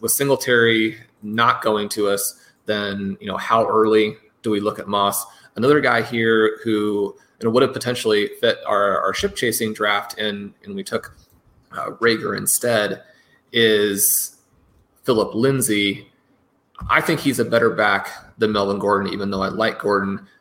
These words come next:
They were supposedly running and looking very similar in the early going in camp, obviously just a couple of days. But then <laughs> Melvin Gordon already demonstrating, uh, a little bit of his propensity for, you know, getting these, these nicks and scrapes. Is this a, a situation where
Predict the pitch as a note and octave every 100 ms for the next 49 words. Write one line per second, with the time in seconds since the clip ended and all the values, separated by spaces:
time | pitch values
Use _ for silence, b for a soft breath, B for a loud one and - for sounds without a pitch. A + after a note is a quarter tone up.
0 | - A2 G2+ F#2 A#2 - G#2+ G2+ G#2+ G#2+
1 | G#2+ G2+ G2+ G2+ G#2 F#2 G2+ G2+ - -
2 | G#2+ G#2 G2+ G#2 G2 F#2 G2+ G2+ G#2+ G#2+
3 | G#2 G2+ F#2 F#2 - C#3+ B2+ - - A#2+
4 | G2 F#2+ - - G#2 - G#2 A2+ G#2+ G#2
5 | - b b b - G#2+ A#2+ G#2+ G#2 F#2+
6 | - G#2+ A2 A2+ G2+ G2+ G2 - F#2 F#2+
7 | G2+ G2 G2+ G2 - A2+ G2 F#2 b b
8 | b - F2+ G2+ G#2 G#2 F#2+ G#2 - F#2+
9 | G2+ - G2+ F#2+ - G2 G2 F#2+ F2+ -
10 | _ _ G#2 - G2+ G#2 G2 G2 - -
11 | - G2+ G#2 G#2 - F#2+ - G#2+ G2+ -
12 | - b b b b b _ C3 A#2 A2+
13 | C3+ A#2 G#2+ - F#2+ - - - G2+ G2+
14 | G2 G2 F#2+ F#2+ G2+ A#2